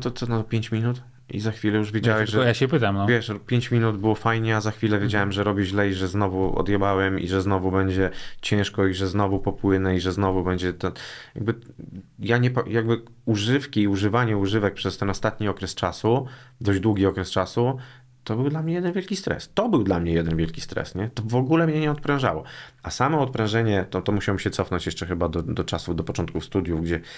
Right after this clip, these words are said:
Speaker 1: gdzie traktowałem to jako fan i jako coś zabawnego, nie? Nie, te k-, konsekwencje, które poniosłem z tego tytułu, kompletnie, kompletnie mnie, to, to mnie kompletnie nie relaksowało, nie? Także
Speaker 2: A jakie największe konsekwencje poniosłeś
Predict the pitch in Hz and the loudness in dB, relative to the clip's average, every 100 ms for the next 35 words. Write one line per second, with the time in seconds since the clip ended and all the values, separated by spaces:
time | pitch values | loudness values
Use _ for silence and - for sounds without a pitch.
0 | - - 90 92 87 95 92 85 90 85 | -18 -8 -4 -4 -4 -2 -2 0 0 -2
1 | 82 - 98 90 87 80 85 87 80 78 | -2 -2 0 0 0 -2 -2 -2 -2 -2
2 | 80 78 - - 78 92 - 113 131 117 | -2 -6 -8 -6 -6 -6 -10 -8 -6 -4
3 | - 87 - 120 113 107 139 127 - - | -6 -10 -6 -4 -2 -2 -2 -2 -4 0
4 | 107 - 104 113 - 95 92 - - - | 0 0 0 0 0 -2 -4 -8 -14 -6
5 | - 90 85 85 113 104 98 87 - - | -2 -2 -2 0 2 4 2 0 -6 -10
6 | - - - - 101 - 98 - 90 85 | -10 -12 -6 -4 -2 0 0 0 -2 -2
7 | 82 82 87 82 80 80 78 78 85 87 | -4 -4 -4 -4 -2 -2 -4 -4 -4 -2
8 | 90 87 80 80 82 82 80 80 78 - | -2 -4 -4 -4 -4 -2 -2 0 -2 -2
9 | 76 73 71 71 78 - - 127 151 147 | -4 -4 -4 -4 -6 -6 -4 2 2 2
10 | 117 113 107 110 98 110 - 107 - - | 2 2 2 0 -2 -4 -4 -4 -6 -6
11 | 104 95 101 98 95 92 98 - | -6 -6 -6 -8 -8 -8 -10 -12